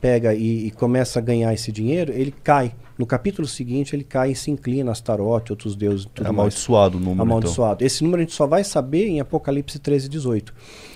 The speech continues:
Speaker 1: né, que fala que é o número da besta, tá? Isso é o número da besta. Que, na verdade, é uma trindade satânica. Assim como tem a Santíssima Trindade, né? Pai, Filho e Espírito Santo, tem a trindade satânica, a besta, o falso profeta e o anticristo. Então, é uma outra tríade.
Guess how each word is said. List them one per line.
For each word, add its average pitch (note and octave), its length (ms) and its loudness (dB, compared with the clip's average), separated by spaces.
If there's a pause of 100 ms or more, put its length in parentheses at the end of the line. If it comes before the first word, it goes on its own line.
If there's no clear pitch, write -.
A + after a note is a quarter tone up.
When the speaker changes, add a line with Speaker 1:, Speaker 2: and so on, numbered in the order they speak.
(120)
Speaker 1:
né, A#2+ 160 2
que A#2 140 -8
fala D#3 320 4
que - 100 -4
é - 20 2
o C#3+ 60 2
número F3+ 240 2
da G3+ 120 2
besta, A#2 360 -2
tá? F#2 140 -6
Isso - 240 -8
é A2+ 60 0
o A#2+ 80 2
número B2 200 -2
da D3 140 0
besta. G#2 300 -2 (300)
Que, - 80 -2
na C3+ 100 6
verdade, C#3+ 280 4
é - 20 0
uma D3+ 100 2
trindade E3 600 0
satânica. G#2+ 640 -2
Assim C#3 220 -4
como C3+ 120 0
tem A#2+ 200 -2
a G#2+ 60 0
Santíssima A#2+ 680 -4
Trindade, G#2+ 580 -2
né? C3 220 -2 (340)
Pai, A#2 200 2
Filho A2+ 220 -4
e - 20 0
Espírito G2+ 340 -8
Santo, C#3 440 -4
tem A#2 180 -2
a B2 180 0
trindade A#2+ 520 2
satânica, G#2+ 560 -4
a - 20 -2
besta, A#2 340 0
o - 20 -10
falso A#2+ 300 -6
profeta A#2 580 -2
e C#3 80 -6
o B2+ 60 -2
anticristo. G#2+ 560 -6 (600)
Então, G#2+ 220 -2
é - 20 0
uma A2+ 140 2
outra A#2 240 0
tríade. G2+ 500 0